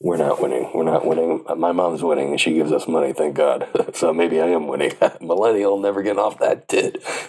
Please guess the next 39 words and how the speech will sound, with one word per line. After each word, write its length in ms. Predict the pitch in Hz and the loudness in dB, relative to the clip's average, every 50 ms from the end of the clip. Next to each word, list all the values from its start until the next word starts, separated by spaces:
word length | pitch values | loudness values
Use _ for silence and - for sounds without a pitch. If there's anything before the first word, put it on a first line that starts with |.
| - _ - | -14 _ -8
<laughs> 580 | - - - - 139 - - 92 - - - - - - - - | -6 -4 -2 -4 -4 -2 0 -2 -2 -2 -4 -8 -8 -8 -4 -2
You 140 | 113 127 | -2 0
feel 120 | 123 135 131 | 2 2 0
like 100 | 123 123 | 2 0
a 40 | 120 | 0
man? 320 | 117 131 135 127 110 92 | 2 2 2 0 0 0
No, 140 | 92 85 85 | 0 0 0
absolutely 500 | 90 90 87 - - - - - - - | 0 0 -2 -2 -2 0 0 2 2 0
not. 360 | 80 - - - - - - - - - - - - - - | -2 0 0 2 2 2 0 -4 -8 -8 -8 -10 -8 -4 -4
My 100 | 92 90 | -2 0
testicles 480 | - - - - - 80 95 95 - - | 0 0 0 0 -2 -2 -2 -2 0 -2
have 140 | 95 - | -2 0
left 180 | 110 - - - | 0 0 0 0
my 120 | 92 - | -2 -4
body 400 | - - - - 92 92 90 90 - - - - - - - - | -2 0 0 2 2 2 0 -2 -4 -8 -14 -16 -16 -16 -10 -6
years 300 | - - - - - - | -2 2 2 2 2 0
ago. 260 | - - - - - - - - - - - - - - - - - - - _ _ _ - - - - - - - | -2 0 0 0 2 0 -2 -4 -6 -10 -10 -10 -10 -12 -12 -14 -16 -18 -20 _ _ _ -10 -10 -8 -12 -8 0 0
<laughs> 360 | 110 110 - - - - - - - - - - - - - - - - - _ - | 0 0 0 -2 -6 -6 -8 -10 -12 -10 -10 -10 -12 -12 -12 -14 -16 -18 -14 _ -2
Um, 380 | 101 98 95 95 92 92 92 - | 0 2 2 2 2 0 -2 -2
if, 380 | 98 98 - - - - - - | -4 -4 -2 -4 -6 -4 -2 -2
if 180 | 101 95 - | -2 0 2
you're 200 | - 131 135 139 | 2 2 2 2
a 60 | 131 | 2
millennial 460 | 123 110 104 98 101 98 95 92 90 92 | 2 2 2 2 2 2 2 2 2 2
living 180 | 90 90 90 | 2 2 0
in 120 | 90 85 82 | 0 0 0
California, 500 | - 87 87 85 - - 92 90 87 87 | 0 0 0 0 0 0 2 2 2 2
most 240 | 92 92 87 - | 2 2 2 0
likely 300 | 90 87 82 82 87 90 | -2 -2 0 0 0 2
your 100 | 87 87 | 0 0
parents 360 | 78 - 85 85 85 82 - 82 | 0 0 0 0 0 0 -2 0
are 60 | 80 | 2
helping 280 | 85 82 82 - 78 | 2 2 2 0 0
out 220 | 76 69 67 - - | 0 0 0 -2 -2
'cause 120 | - - | 0 2
it's 160 | 196 180 - | 2 2 2
expensive. 600 | 170 - - - - - 147 - - - 170 - - - - - - - - - - - _ _ _ _ _ - | 0 -2 -2 -2 -2 -2 -2 -2 -4 -4 -6 -6 -8 -12 -18 -18 -18 -20 -20 -20 -20 -20 _ _ _ _ _ -2
Um, 400 | 101 101 101 98 98 98 98 95 - - - | 0 2 2 2 2 0 -2 -4 -6 -2 0
hey, 220 | 123 120 113 - | 2 2 2 0